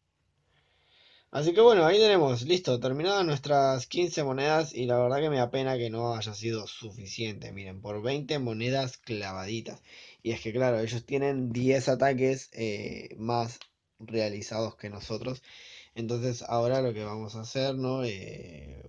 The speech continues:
bueno, más o menos lo que hacemos siempre, estadísticas de la guerra. Quiero hacer esto, yo sé que, eh, a veces se hace un poquito más liado el, el vídeo así, o sea, los que solo querían ver la guerra ya se pueden ir y se saltean esta parte.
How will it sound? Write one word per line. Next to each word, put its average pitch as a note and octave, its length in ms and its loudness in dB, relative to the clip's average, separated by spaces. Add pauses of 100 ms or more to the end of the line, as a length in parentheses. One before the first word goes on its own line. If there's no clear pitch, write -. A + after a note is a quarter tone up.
bueno, - 320 -18
más - 200 -18
o A2 60 -18
menos G#2 380 -14
lo G2+ 80 -16
que F#2+ 80 -16
hacemos G2+ 320 -14
siempre, G#2+ 300 -14
estadísticas B2+ 580 -12
de - 80 -10
la - 100 -2
guerra. E3+ 480 2 (1300)
Quiero F#3+ 200 6
hacer G#3 240 6
esto, G#3 180 4
yo G3 140 2
sé A#3 100 2
que, A3+ 120 8
eh, C#3 460 0
a B2+ 320 2
veces D#3 240 -2
se D#3 120 -6
hace D3+ 100 -8
un D3+ 80 -4
poquito D3 320 -2
más C#3 180 -6
liado C#3 400 2
el, A#2 380 -6
el B2 180 -4
vídeo C3 280 -4
así, C3 280 -8
o C3 100 -10
sea, G#2+ 360 -14 (560)
los A#2 140 -8
que - 100 -12
solo C#3 240 2
querían C3+ 260 4
ver C3+ 120 2
la C3 100 4
guerra C3+ 220 4
ya C3 100 -2
se B2+ 140 -4
pueden C3+ 280 2
ir C#3 140 0
y C#3+ 80 2
se B2 100 -6
saltean A#2+ 360 0
esta A#2+ 240 -4
parte. B2+ 400 4